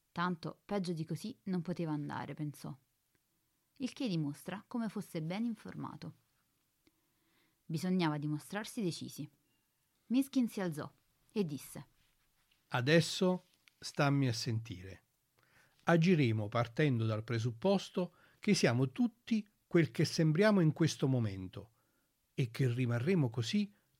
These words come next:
Speaker 2: a tempo indefinito. È un ordine, capito?"
Speaker 1: Il tavolo ribaltabile disse: "Tutto va a scatafascio e lui dà ordini. Cosa ti piglia, Jack?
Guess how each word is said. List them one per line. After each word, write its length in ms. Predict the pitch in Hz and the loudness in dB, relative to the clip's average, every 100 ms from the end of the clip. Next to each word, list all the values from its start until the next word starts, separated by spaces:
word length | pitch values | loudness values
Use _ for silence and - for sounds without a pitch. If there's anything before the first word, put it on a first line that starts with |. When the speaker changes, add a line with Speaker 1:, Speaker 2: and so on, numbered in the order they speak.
| - | -4
Speaker 2:
a 120 | 135 | -4
tempo 720 | - 175 185 170 170 170 - - | 0 2 4 2 0 -6 -6 2
indefinito. 1040 | 214 196 185 160 180 120 - - 95 - _ _ _ _ _ _ | 4 6 4 2 2 -2 -2 -12 -14 -16 _ _ _ _ _ _
È 120 | - 143 | 0 4
un 160 | 175 | 6
ordine, 560 | 165 107 98 92 92 - _ _ _ _ - | 6 4 -2 -12 -14 -20 _ _ _ _ -10
capito?" 640 | 120 180 151 160 185 _ _ _ _ _ _ _ _ _ _ _ _ _ - | -2 0 2 2 2 _ _ _ _ _ _ _ _ _ _ _ _ _ -8
Speaker 1:
Il 180 | 190 - | -8 -6
tavolo 320 | 302 330 185 | -6 -4 -4
ribaltabile 920 | 156 151 160 - 135 135 147 180 202 _ _ | -6 -8 -10 -10 -10 -8 -8 -10 -12 _ _
disse: 560 | 185 170 - - 147 - _ _ _ _ _ _ _ _ _ _ _ - | -12 -10 -12 -14 -14 -16 _ _ _ _ _ _ _ _ _ _ _ -4
"Tutto 320 | 359 381 277 | -2 0 0
va 80 | 277 | -2
a 80 | |
scatafascio 840 | 254 254 240 220 359 - - 440 _ - | -2 -4 -4 -2 -4 -4 -10 -10 _ -4
e 100 | 285 | 0
lui 140 | 320 | 2
dà 140 | 302 | 2
ordini. 480 | 220 190 180 196 208 _ _ _ _ _ _ _ _ - | 0 -2 -2 -4 -4 _ _ _ _ _ _ _ _ -6
Cosa 200 | 214 226 | -2 0
ti 140 | 214 | -2
piglia, 320 | 190 170 175 | -2 -2 -2
Jack? 500 | 170 170 170 - - | -2 -6 -8 -18 -20